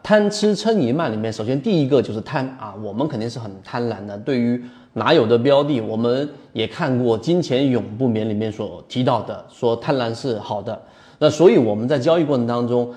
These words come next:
哪有一个标的，当你的利润拿到百分之五、百分之十左右的时候，那实际上你希望它能够继续的出现百分之二十到百分之三十，甚至翻倍的这种利润，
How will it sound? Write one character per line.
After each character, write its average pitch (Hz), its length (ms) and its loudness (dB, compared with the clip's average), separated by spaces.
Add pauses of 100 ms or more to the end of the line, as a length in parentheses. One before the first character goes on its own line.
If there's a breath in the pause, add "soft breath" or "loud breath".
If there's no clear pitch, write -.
(100)
哪 123 180 2
有 202 140 4
一 - 20 4
个 123 100 2
标 120 240 2
的， 117 140 -4
当 143 180 0
你 120 60 0
的 113 80 -2
利 131 140 0
润 123 180 0
拿 110 100 -6
到 127 120 -2
百 107 180 -8
分 123 140 -2
之 160 100 2
五、 131 240 4 (300 loud breath)
百 107 120 0
分 185 120 2
之 226 40 2
十 175 300 0
左 196 180 -2
右 113 140 -4
的 110 100 -6
时 104 120 -10
候， 107 200 -10 (220 loud breath)
那 143 100 0
实 139 160 -2
际 185 140 4
上 180 180 -2 (220)
你 117 320 0
希 180 240 0
望 139 220 2
它 131 160 -2
能 120 200 0
够 127 140 4
继 175 220 0
续 135 220 -2
的 101 240 -4 (200 loud breath)
出 - 180 -2
现 135 240 2
百 104 140 -8
分 117 100 -2
之 143 80 2
二 190 140 2
十 120 160 -2
到 120 100 2
百 95 200 -6
分 117 100 -4
之 143 60 -2
三 180 280 -2
十， 175 160 -8
甚 147 200 0
至 131 80 0
翻 180 240 -4
倍 202 180 0
的 117 100 -4
这 113 80 -6
种 110 160 -8
利 117 120 -6
润， 113 180 -6